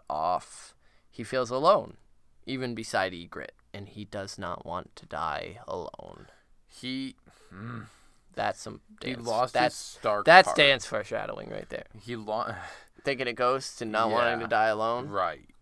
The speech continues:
Speaker 2: And so he's calling out to Ghost and Arya. Poke him with the, the point. Is it with the,
Speaker 1: Stop
Speaker 2: poke him
Speaker 1: it.
Speaker 2: with the pointy end.
Speaker 1: You
Speaker 2: I, I butchered that
Speaker 1: Yeah,
Speaker 2: for
Speaker 1: you
Speaker 2: a
Speaker 1: did.
Speaker 2: second. I went back and fixed it. So by the late afternoon, Lems was foretelling of a storm coming in,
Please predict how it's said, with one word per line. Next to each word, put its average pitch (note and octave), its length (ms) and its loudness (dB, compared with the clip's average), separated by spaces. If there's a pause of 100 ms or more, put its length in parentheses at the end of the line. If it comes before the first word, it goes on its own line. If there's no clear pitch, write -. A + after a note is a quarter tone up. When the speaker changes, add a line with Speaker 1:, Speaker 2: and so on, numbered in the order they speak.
(300)
Speaker 2:
And F#2+ 260 -10
so F2 200 -6
he's F2+ 200 -12
calling E2+ 280 -8
out E2+ 220 -8
to F2+ 60 -14
Ghost F2+ 420 -10
and F2 260 -16
Arya. F#2+ 420 -8 (840)
Poke G2+ 200 -8
him F#2+ 80 -14
with F2 80 -16
the, - 340 -20
the G#2 60 -16
point. G2 320 -14
Is F#2+ 180 -16
it G#2 100 -16 (220)
with A2 140 -10
the, G#2 60 -12
Speaker 1:
Stop A3+ 460 12
Speaker 2:
poke - 40 0
him E3+ 80 4
Speaker 1:
it. D#3+ 40 0
Speaker 2:
with E3 120 0
the F3 60 2
pointy E3+ 340 -6
end. E3 80 -6
Speaker 1:
You B3 280 -4 (160)
Speaker 2:
I, A#2 100 0
I A2 200 0
butchered G#2 380 -8
that C2+ 140 -8
Speaker 1:
Yeah, G2 100 -4
Speaker 2:
for G#2+ 60 -2
Speaker 1:
you G2 40 -4
Speaker 2:
a E2+ 40 -8
Speaker 1:
did. - 20 -12 (100)
Speaker 2:
second. E3 420 -4 (320)
I - 60 -8
went A2 160 -6
back G2+ 140 -4
and F2 100 -14
fixed F#2 220 -10
it. G#2+ 100 -8
So B2+ 160 -4
by D3 220 8
the C#3 160 -6
late F#3+ 180 4
afternoon, D3 760 2
Lems C#3+ 400 2
was A#2+ 160 -8
foretelling A#2 640 -2
of G#2 80 -8
a G#2 100 -6
storm B2+ 580 0
coming F2+ 320 -10
in, F2 320 -12